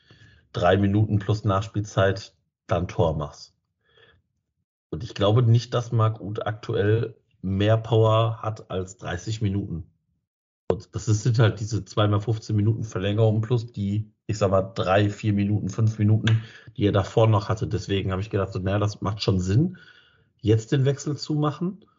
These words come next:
mm, damit er dann in der zweiten, also in der, in der Verlängerung, also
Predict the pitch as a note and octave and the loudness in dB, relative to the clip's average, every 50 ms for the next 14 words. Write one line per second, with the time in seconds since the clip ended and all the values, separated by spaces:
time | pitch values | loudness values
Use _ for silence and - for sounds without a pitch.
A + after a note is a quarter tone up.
0 | _ _ _ _ _ _ _ _ _ _ _ _ - A2+ A2 A2 A2 A2 A2 - | _ _ _ _ _ _ _ _ _ _ _ _ 0 2 4 4 4 4 2 -2
1 | _ - A#2 A2 G#2+ G2 A#2+ C3 A#2+ - - _ _ _ - - G#2 A2 A2+ A#2 | _ -4 -2 0 2 4 4 2 0 -2 -12 _ _ _ -2 2 2 4 4 4
2 | A#2 A#2+ B2+ A#2+ A#2 G#2 G#2+ A2 G#2 G#2 - - G#2+ G2+ A2 A2+ G#2+ - - - | 4 4 2 0 0 2 2 2 2 0 -2 -2 0 2 2 2 0 -2 -6 -6
3 | - G2+ G#2+ G2 G#2 G#2 G2+ E2+ C#2+ - F#2+ G2+ G#2+ G#2+ - A2+ A2 A2 G#2+ G#2 | -4 -2 0 2 2 2 2 0 -2 -4 0 0 0 2 2 2 2 2 2 0
4 | - F#2 G2+ - - | -2 -4 -6 -8 -10